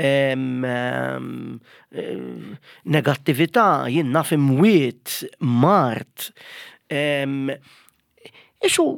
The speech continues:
xi kultant ma noqogħdux inqisu. U, u forsi dak li jkun, dik ikun jonqsu biex inniżlu ħiżjed l-isfel, mingħajr ma nafu, ovvjament, ma jkollniex l-intenzjoni, imma għalhekk tajjeb illi, em,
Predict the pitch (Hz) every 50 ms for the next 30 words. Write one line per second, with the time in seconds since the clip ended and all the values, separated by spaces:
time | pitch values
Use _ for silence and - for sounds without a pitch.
0 | 285 - _ _ _ 339 339 320 - - - - - 269 254 226 - 392 415 349
1 | 269 - - 247 269 262 262 381 392 - 302 392 359 - - 170 - - - 120
2 | - - - 208 277 311 330 - - - _ _ _ _ _ _ _ _ _ _
3 | _ _ _ _ _ _ _ _ _ _ _ _ _ _ - 453 370 330 302 320
4 | 339 370 349 - - 302 226 - 269 240 226 214 202 214 185 - 208 202 196 -
5 | - 359 349 262 214 226 - 190 170 156 131 143 135 123 127 120 - - 175 -
6 | 254 262 - - _ _ _ _ _ _ _ - 160 - 160 147 147 143 131 110
7 | 143 127 123 135 123 127 127 - 135 113 - - - 254 277 269 233 185 127 110
8 | 117 170 240 262 170 - - 107 101 95 - 104 101 98 113 165 214 214 - -
9 | - - 156 147 - - 135 208 247 - - - 131 98 104 101 87 - - 98
10 | 131 165 220 262 - - - - - - - - 240 254 320 349 392 440 - -
11 | - 170 151 139 135 127 - - 139 131 127 131 127 127 123 120 - - - -
12 | - - - - - _ _ - 156 151 151 143 143 135 135